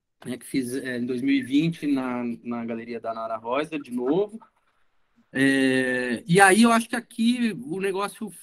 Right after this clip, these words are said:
deu um, foi pra um outro lugar, assim, que eu, é onde eu tô ainda, é, e não, não sei direito. Eu acho que foi intensificando a questão cromática. Eu acho que, é, esse universo, é,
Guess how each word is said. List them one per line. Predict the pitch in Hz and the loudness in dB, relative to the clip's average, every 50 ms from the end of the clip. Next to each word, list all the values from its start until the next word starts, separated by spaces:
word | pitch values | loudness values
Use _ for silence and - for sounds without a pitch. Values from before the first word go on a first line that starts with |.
| - _ | -20 _
deu | - 143 165 185 196 202 202 | -2 2 2 4 4 2 -2
um, | 202 202 202 202 196 180 160 | -4 -6 -6 -6 -6 -6 -6
foi | - - - 190 | -8 -8 -8 -8
pra | 170 175 190 | -6 -6 -4
um | 190 | -4
outro | 190 196 196 - | -4 -4 -2 -2
lugar, | 226 240 196 156 147 143 139 131 120 | -2 -2 0 0 0 2 0 0 -2
assim, | 113 - - 160 156 | -6 -10 -10 -10 -10
que | - - 190 | -8 -6 -8
eu, | 185 185 175 180 170 170 | -8 -8 -10 -12 -10 -8
é | 175 165 | -6 -6
onde | 170 185 190 180 | -6 -6 -4 -4
eu | 190 180 | -4 -6
tô | 175 - - 165 175 202 226 226 | -4 -2 0 2 2 2 0 -2
ainda, | 202 160 147 151 160 170 202 226 214 185 143 113 _ _ _ _ _ _ _ _ _ _ _ _ _ _ - | -4 -6 -4 -4 -2 -2 -2 -2 -2 -2 -4 -6 _ _ _ _ _ _ _ _ _ _ _ _ _ _ -8
é, | 131 135 135 131 131 131 131 127 123 120 | -6 -4 -4 -4 -4 -4 -6 -6 -4 -2
e | 123 135 151 175 202 | -2 0 0 -2 -2
não, | 220 233 233 233 220 214 | -4 -4 -4 -6 -6 -8
não | 220 233 240 | -8 -8 -8
sei | 233 - 240 240 240 | -6 -4 -4 -4 -2
direito. | 180 196 185 156 139 127 - 156 | -2 -4 -2 -2 -2 -4 -4 -4
Eu | 160 | -4
acho | 170 170 - | -4 -4 -6
que | - - | -10 -10
foi | 202 208 | -10 -8
intensificando | 202 - 208 196 185 - - 233 - - - 190 185 180 170 165 156 147 143 | -6 -6 -8 -8 -8 -8 -8 -8 -8 -4 -2 -2 0 0 0 0 -2 -2 -6
a | 135 | -10
questão | - - 165 160 - 156 147 | -10 -10 -10 -8 -8 -10 -8
cromática. | - - 147 139 127 123 127 147 170 175 - - _ - 185 180 _ _ _ _ _ _ _ _ _ _ _ _ _ | -6 -4 -4 -2 0 0 0 0 0 -2 -4 -8 _ -12 -12 -12 _ _ _ _ _ _ _ _ _ _ _ _ _
Eu | - 151 | -2 0
acho | 160 175 180 175 - | 0 0 0 -2 -4
que, | - - 196 190 180 180 180 175 170 165 160 151 123 113 | -8 -6 -4 -2 -2 0 0 2 2 4 4 2 2 -2
é, | 139 143 147 143 139 139 139 139 135 135 135 131 127 123 107 - - - - _ _ _ _ _ _ _ _ - | -6 -6 -4 -4 -4 -4 -2 -2 -2 -2 -2 -2 -4 -6 -8 -12 -16 -20 -20 _ _ _ _ _ _ _ _ -8
esse | - 160 160 - - | -6 -6 -4 -4 -2
universo, | 196 196 180 170 - 170 175 170 165 160 - - 160 147 139 131 120 117 117 _ _ _ _ _ _ _ _ _ _ - | 0 2 2 2 2 2 2 2 0 -2 -4 -6 -6 -6 -4 -4 -6 -6 -8 _ _ _ _ _ _ _ _ _ _ -10
é, | 127 123 127 120 120 120 120 120 117 117 113 113 113 113 110 110 107 | -8 -6 -6 -6 -6 -4 -4 -4 -4 -4 -4 -4 -6 -6 -8 -10 -12